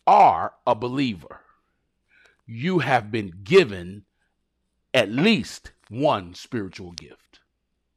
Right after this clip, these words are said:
Hear me. Based on the biblical text, every Christian at salvation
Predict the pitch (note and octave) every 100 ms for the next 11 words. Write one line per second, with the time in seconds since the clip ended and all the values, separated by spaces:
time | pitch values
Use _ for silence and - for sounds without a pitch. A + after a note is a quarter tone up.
0 | _ _ _ _ _ _ _ _ _ _
1 | _ _ _ - C#3+ F2+ G2+ _ _ _
2 | _ _ _ _ _ _ _ _ _ _
3 | _ _ _ _ _ _ A2 D#3 G3+ -
4 | - F3+ C3+ A#2 A2+ C3+ - _ _ _
5 | _ _ _ _ _ _ _ _ _ _
6 | - A#2+ C3 C3+ D#3+ G#3 - D#3 - _
7 | - _ _ _ _ _ _ _ _ _
8 | _ - _ _ - A3 B3 G#3+ A#3 -
9 | A#3+ G#3+ - B2 F#2+ - _ _ _ _
10 | _ _ _ _ F3 - - F3+ D#3 D3
11 | F3 G3+ G#3+ G#3